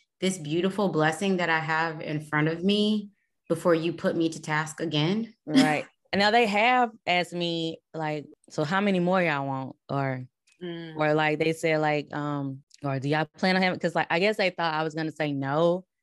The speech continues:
Speaker 2: after my first one. And
Speaker 3: Mm.
Speaker 2: they was like, "You, you not gonna have no more, are you?" And I was like, "Well, yeah, actually, we still, we still
Speaker 1: <laughs>
Speaker 2: want more."
Speaker 1: What
Speaker 2: And they
Speaker 1: what
Speaker 2: was
Speaker 1: kind of
Speaker 2: like,
Speaker 1: question is that? <laughs>
Speaker 2: they was like, "Oh, you still, oh, okay then."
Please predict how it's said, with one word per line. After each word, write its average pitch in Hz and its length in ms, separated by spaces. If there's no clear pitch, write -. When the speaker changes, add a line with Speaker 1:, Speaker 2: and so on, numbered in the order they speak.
Speaker 2:
after 160 240
my 160 180
first 160 340
one. 160 280
And 175 120
Speaker 3:
Mm. 139 40
Speaker 2:
they 143 100
was 139 100
like, 127 280
"You, 151 180
you 147 180
not 165 160
gonna 180 80
have 214 240
no 202 120
more, 220 340
are 160 100
you?" 147 220
And 147 100
I 156 120
was 147 100
like, 147 340
"Well, 147 280
yeah, 175 280
actually, 196 360
we 185 120
still, 185 600
we 320 100
still 277 380
Speaker 1:
<laughs> - 0
Speaker 2:
want 208 220
more." 180 360
Speaker 1:
What 392 140
Speaker 2:
And 180 140
they 190 80
Speaker 1:
what 196 40
Speaker 2:
was - 80
Speaker 1:
kind 480 120
of - 60
Speaker 2:
like, 185 100
Speaker 1:
question 339 360
is 262 160
that? 240 600
<laughs> - 680
Speaker 2:
they 208 120
was 233 160
like, 170 280
"Oh, 277 380
you 277 100
still, 302 300
oh, 339 340
okay 285 280
then." 269 400